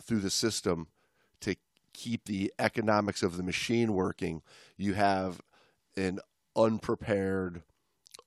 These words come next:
inexperienced professional teaching something that they really haven't really internalized yet fully themselves. So the students get that fast water down class too, and it perpetuates itself.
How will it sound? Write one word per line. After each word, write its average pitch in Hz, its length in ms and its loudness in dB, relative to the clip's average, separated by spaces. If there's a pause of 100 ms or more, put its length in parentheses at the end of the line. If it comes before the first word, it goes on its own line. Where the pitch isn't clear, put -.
(480)
inexperienced 107 1000 2 (180)
professional 95 920 0 (440)
teaching 127 560 0
something 92 440 2
that 90 160 -2
they 113 140 4
really 101 420 -2
haven't 101 400 2
really 95 400 0
internalized 87 720 -2
yet 87 220 -4
fully 87 320 -6
themselves. 98 600 2 (340)
So 117 140 -4
the 98 100 -4
students 123 500 0
get - 220 -2
that 101 220 0 (160)
fast 98 380 0
water 95 280 2
down 87 220 -4
class 87 340 -4
too, 95 200 2
and 90 80 -2
it - 100 -10
perpetuates 104 640 -2
itself. - 540 -6